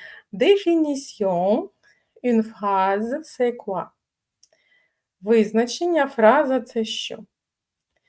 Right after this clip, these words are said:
Une phrase est une suite de mots qui a un sens. Фраза — це послідовність слів, як-,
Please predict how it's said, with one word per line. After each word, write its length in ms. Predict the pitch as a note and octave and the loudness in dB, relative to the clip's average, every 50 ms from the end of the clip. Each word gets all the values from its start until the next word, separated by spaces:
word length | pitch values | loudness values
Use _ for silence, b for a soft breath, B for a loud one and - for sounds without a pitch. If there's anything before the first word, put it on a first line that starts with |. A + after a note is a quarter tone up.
| b b b b b b b b _ | b b b b b b b b _
Une 320 | C#4+ G#3 G3 G3 G3+ - - | -6 -4 -4 -4 -8 -6 -2
phrase 560 | G#3+ G#3 G#3+ A#3 C4 D#4 E4+ F#4 F4+ D#4 C4+ | 0 4 6 8 8 8 8 8 4 2 0
est 200 | C4 A#3+ A3+ A#3 | 0 0 0 0
une 120 | A3+ A3 | 0 0
suite 320 | A3 - - C#4+ C#4+ A#3+ G3 | 0 -2 -6 -6 -6 -2 0
de 140 | A3 G3+ | 0 0
mots 720 | G3 G3 F#3+ F#3+ G3+ G#3+ A#3+ C4 D4 D#4 E4 E4 E4 - - | 0 -2 -2 2 4 6 6 6 6 4 4 2 0 -2 0
qui 100 | A3+ A3 | 2 4
a 280 | G#3+ A3 A3+ A3+ A3+ | 4 4 4 4 2
un 100 | A3 A3 | 2 0
sens. 680 | G#3+ - - - F3 - - F#3 - - - - - - _ _ _ _ _ _ b b b b b b b b b b b _ _ | -2 -6 -6 -6 -6 -6 -6 -8 -14 -18 -20 -20 -20 -20 _ _ _ _ _ _ b b b b b b b b b b b _ _
Фраза — 400 | G#3 G#3 A3 C4 D#4+ D#4+ E4 D#4+ | 0 2 2 2 2 2 0 -2
це 180 | D#4+ - C4 B3 | -2 -2 -2 -4
послідовність 1000 | B3 - C#4+ C#4+ - - B3+ C4 G#3+ G#3+ G3+ F3+ F3+ F#3 F#3+ G#3+ G#3+ - - | -2 -4 -6 -6 -4 -4 -4 -4 -2 -2 -2 -2 -2 -4 -4 -4 -6 -6 -6
слів, 360 | - C4 C#4 E4 F#4+ G4 F#4+ E4 | -6 -6 -2 0 2 2 2 2
як-, 260 | B3+ A3+ G#3+ G#3+ | 0 -2 -2 -4